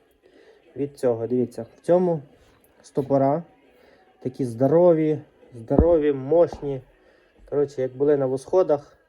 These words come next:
тут вже стопора малесенькі. Тут вже стопора малесенькі.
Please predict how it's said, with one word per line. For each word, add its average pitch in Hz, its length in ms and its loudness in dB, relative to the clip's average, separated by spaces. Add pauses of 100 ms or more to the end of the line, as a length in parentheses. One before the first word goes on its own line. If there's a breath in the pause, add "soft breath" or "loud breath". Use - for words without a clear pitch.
(960 soft breath)
тут - 340 -10
вже 131 180 -6
стопора 139 600 -4 (200)
малесенькі. 127 680 -8 (1700 soft breath)
Тут - 100 -10
вже 139 140 -6
стопора 127 420 -8
малесенькі. 117 680 -8